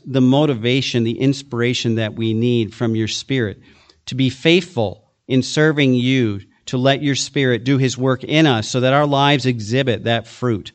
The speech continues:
of love, of mercy, of tenderness, of compassion for other people. And Lord, I pray that we would show Jesus as we live day to day.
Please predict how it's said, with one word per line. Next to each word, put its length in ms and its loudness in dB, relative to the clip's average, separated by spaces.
of 180 -4
love, 400 2
of 140 -6
mercy, 680 0
of 220 -10
tenderness, 680 0
of 180 -14
compassion 600 -2
for 180 -8
other 220 -4
people. 400 -10
And 140 -2
Lord, 240 -2
I 100 -6
pray 240 0
that 340 -4
we 200 0
would 180 0
show 340 2
Jesus 560 -2
as 140 -4
we 120 -2
live 260 0
day 180 -2
to 80 -4
day. 320 -12